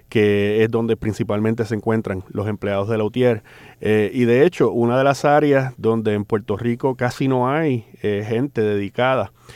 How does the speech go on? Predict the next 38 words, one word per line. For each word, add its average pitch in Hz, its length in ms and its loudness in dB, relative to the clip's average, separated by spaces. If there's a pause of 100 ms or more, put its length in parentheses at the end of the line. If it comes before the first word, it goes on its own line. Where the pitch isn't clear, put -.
(240)
eh, 95 600 0
a, 92 1040 -4
a 95 240 -10
fiscalizar 110 760 -4
el, 110 440 0
es, 113 220 0
es 120 400 -2
en 107 160 -2
el 104 100 -4
área 107 160 0
de 113 80 0
fiscalizar 104 600 -6
el 104 80 -8
consumo. 120 480 0 (260)
Por 104 140 0
eso 101 160 -6
es - 40 -8
que 120 60 -6
es - 60 -8
tan 110 120 -4
fácil 123 300 -4
robarse 104 280 -2
la 98 120 -2
electricidad 98 380 -6
en 92 60 -8
Puerto 98 240 -6
Rico, 143 200 -4
porque, 90 380 -6 (420)
eh, 92 300 0
la 95 60 0
autoridad 92 440 -2
casi 98 240 -4
no 104 80 -2
tiene 101 220 -4
personal 101 380 -6
dedicado 98 500 -2
a 107 100 0
eso. - 220 -6